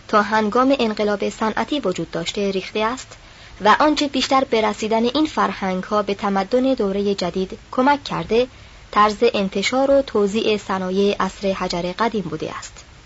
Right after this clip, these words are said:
جمجمه انسانی و تصاویری که در غارهای رودزیا در هزار و نهصد و بیست و یک به دست آمده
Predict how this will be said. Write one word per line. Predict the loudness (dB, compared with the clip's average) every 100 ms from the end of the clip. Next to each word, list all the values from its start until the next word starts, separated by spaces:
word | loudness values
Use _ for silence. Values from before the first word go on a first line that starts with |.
| -20 -20 -20 -20 -20 -20 -20 -20 -20 -20 -20 -20 -20 -20 2
جمجمه | 4 6 6 6 4 6
انسانی | 6 4 2 2 4 4
و | 4
تصاویری | 0 0 0 2 2
که | 2
در | 2 2
غارهای | 4 2 2 4 4
رودزیا | 4 2 0 0 2 2
در | 2 -2
هزار | -2 0 2 4
و |
نهصد | 2 -2 -2 -2
و | -2
بیست | -2 -2 0
و |
یک | 2 0 0
به | -4
دست | -4 -6
آمده | -6 -4 2 2